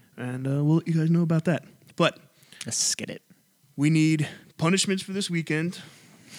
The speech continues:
Speaker 1: for Fernando. Let's see if Fernando can, can win out here.
Speaker 2: Yeah, third time's a charm.
Speaker 1: Third time's a charm. And, uh, make 'em good. Make 'em, uh, make 'em spicy. You know.
Speaker 2: So I think I'm gonna win this week. You know why?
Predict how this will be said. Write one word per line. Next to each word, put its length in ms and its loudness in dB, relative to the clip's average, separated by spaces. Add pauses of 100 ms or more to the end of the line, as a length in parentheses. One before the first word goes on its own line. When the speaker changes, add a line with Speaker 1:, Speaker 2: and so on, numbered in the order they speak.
(160)
Speaker 1:
for 100 -4
Fernando. 640 2
Let's 200 0
see 120 0
if 100 -4
Fernando 420 -4
can, 420 -12 (960)
can 180 0
win 160 4
out 240 2
here. 240 -2 (340)
Speaker 2:
Yeah, 220 0
third 260 -10
time's 220 -6
a 40 -16
charm. 360 -10 (240)
Speaker 1:
Third 180 -4
time's 280 -4
a 40 -8
charm. 340 -4 (920)
And, 260 -6
uh, 160 0
make 220 4
'em 100 8
good. 240 8 (240)
Make 220 0
'em, 240 2
uh, 240 2 (920)
make 160 -2
'em 60 -2
spicy. 520 -6 (560)
You 120 -4
know. 200 -8 (100)
Speaker 2:
So 460 -2 (460)
I 180 -4
think 200 -4
I'm 80 0
gonna 140 -2
win 160 -10
this 180 -14
week. 300 -16
You 60 -10
know 100 -10
why? 260 -12